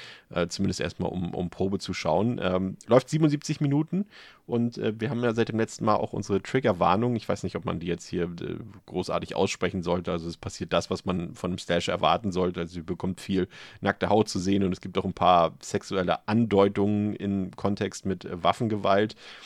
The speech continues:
Vom Härtegrad her, Pascal, würde ich sagen, der erste Teil jetzt nicht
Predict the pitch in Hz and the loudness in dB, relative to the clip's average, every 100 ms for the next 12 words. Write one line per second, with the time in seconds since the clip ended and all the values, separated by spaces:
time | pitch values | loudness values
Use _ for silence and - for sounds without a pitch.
0 | - - 95 107 139 - 104 98 104 - | -20 -6 0 2 2 0 2 4 6 4
1 | 110 107 107 104 - _ _ _ _ _ | 2 4 4 2 -4 _ _ _ _ _
2 | - - 101 - 101 98 101 - 95 90 | -20 -4 -2 4 6 6 2 0 2 4
3 | 101 104 107 - - - - 95 107 117 | 4 2 0 -4 -20 -20 -8 -2 0 0
4 | - 98 95 101 92 98 - 110 - | 2 4 4 2 0 -4 0 -2 -2